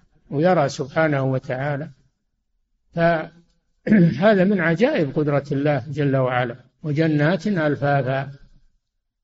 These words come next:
هذه الآيات العظيمة الدالة على قدرة الله عز وجل التي لا يعجزها شيء،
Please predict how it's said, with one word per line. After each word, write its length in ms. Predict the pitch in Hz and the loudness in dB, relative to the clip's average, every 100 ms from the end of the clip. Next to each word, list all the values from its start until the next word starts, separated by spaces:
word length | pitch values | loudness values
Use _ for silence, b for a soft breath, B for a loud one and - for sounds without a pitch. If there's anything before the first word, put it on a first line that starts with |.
| _ _ | _ _
هذه 380 | 160 202 165 160 | -6 -2 0 0
الآيات 560 | 156 156 156 151 156 | 0 -2 2 0 0
العظيمة 540 | 135 120 127 151 127 117 - - _ _ _ _ _ _ _ _ _ _ 135 | -4 -2 0 0 -2 -8 -16 -20 _ _ _ _ _ _ _ _ _ _ -12
الدالة 720 | 123 131 175 156 147 147 127 | -8 0 2 4 2 0 -2
على 420 | 139 143 147 165 _ _ _ _ _ _ _ | -4 -2 -4 -8 _ _ _ _ _ _ _
قدرة 360 | 220 190 156 147 | -4 -2 -2 -2
الله 220 | 151 147 156 | -2 2 2
عز 380 | 120 135 127 | 0 -4 -4
وجل 500 | 143 135 131 160 131 143 - - _ _ _ _ _ _ 185 | -4 -2 0 0 -2 -8 -20 -20 _ _ _ _ _ _ -6
التي 320 | 156 147 170 | -6 -2 0
لا 180 | 170 180 | 2 4
يعجزها 600 | 156 143 165 156 139 139 | 2 0 -2 0 0 -2
شيء، 320 | 135 160 139 | -2 -2 -2